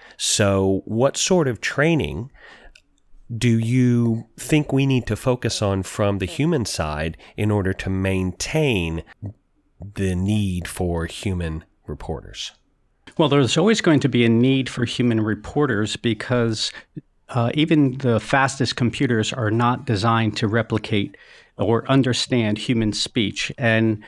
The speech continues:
Speaker 2: especially multiple speakers. If you, you just think about your experience with any of the, uh, softwares that tr-, that hear and either translate or are supposed to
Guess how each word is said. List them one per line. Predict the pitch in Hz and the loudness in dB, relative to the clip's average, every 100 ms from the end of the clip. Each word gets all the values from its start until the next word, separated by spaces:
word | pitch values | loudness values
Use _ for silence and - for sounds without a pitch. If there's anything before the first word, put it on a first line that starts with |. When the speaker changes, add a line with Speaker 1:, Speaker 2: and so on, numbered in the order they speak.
| - | -8
Speaker 2:
especially | 147 - - 185 - 139 117 113 | -4 -2 0 0 0 0 0 -4
multiple | - 117 135 143 - - | -6 0 2 2 -4 -4
speakers. | 113 - 120 101 98 107 | -6 -2 -2 -2 -2 -2
If | 165 - | -2 -2
you, | 151 - | -4 -4
you | 180 | -2
just | 190 202 - | 0 0 2
think | 170 | 2
about | 143 135 | 2 0
your | 131 123 | 2 0
experience | - - 127 127 123 113 - - - - | -2 -2 2 2 2 0 -6 -12 -20 -4
with | 120 120 | 0 2
any | - 127 127 | 2 2 2
of | 120 | 2
the, | 110 113 110 107 | 0 0 0 0
uh, | 101 | 0
softwares | 101 - 139 139 131 117 104 101 - | -2 0 0 0 -4 -4 -2 -4 -4
that | 107 98 | -2 -2
tr-, | - - - - | -4 -8 -8 -8
that | 113 107 107 - | -2 0 0 -4
hear | - 147 135 127 127 - | -6 0 2 2 0 -2
and | 127 113 113 113 - - - - | -2 0 0 -2 -8 -16 -20 -6
either | 123 120 | 0 0
translate | 113 - 139 127 - 120 117 | 0 2 2 2 2 0 0
or | 107 | -2
are | |
supposed | - 117 127 123 - | -2 0 0 0 -2
to | 110 | -4